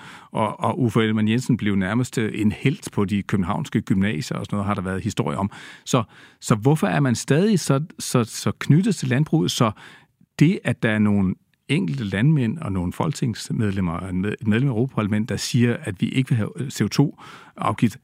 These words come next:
det får det hele til at sprænge i luften. Det undrer mig. Og det, øh, fortæller mig, at jeg tror, at hvis Venstre skal videre, så bliver man nødt til at skille sig af med de mest konservative landmænd, øh, som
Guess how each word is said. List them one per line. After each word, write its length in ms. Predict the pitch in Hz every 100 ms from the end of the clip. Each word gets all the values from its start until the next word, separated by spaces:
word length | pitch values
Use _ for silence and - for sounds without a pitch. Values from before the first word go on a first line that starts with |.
| -
det 120 | 135 117
får 220 | - 120
det 100 | 101
hele 140 | 123
til 140 | - 117
at 60 |
sprænge 240 | - 92 92
i 40 |
luften. 340 | 101 143 - - - _ 190
Det 100 | 208
undrer 320 | 131 131 110
mig. 200 | 101 92 - - - -
Og 200 | 131 -
det, 140 | 143 143 _ -
øh, 360 | 120 107 101 95
fortæller 480 | - 110 - 185 180
mig, 260 | 127 113
at 160 | 110 107
jeg 200 | 110 101
tror, 380 | - - 175 185
at 80 | 123
hvis 200 | 107 -
Venstre 380 | 123 175 - 143
skal 160 | 123 101
videre, 480 | 123 156 160 107 80 _ _ _ _ _ _
så 160 | - 143
bliver 160 | 160
man 120 | 151 120
nødt 240 | 131 160
til 280 | - 135 - -
at 80 | 117
skille 280 | - 123 113
sig 220 | 127 113
af 300 | 147 156 127
med 140 | 113
de 200 | 107 123
mest 340 | 110 135 151 -
konservative 800 | 104 - 104 123 - - 107 92
landmænd, 480 | 92 110 123 104 - _ _ _ _ -
øh, 680 | 113 101 95 92 90 87 - _ -
som 360 | - 113 104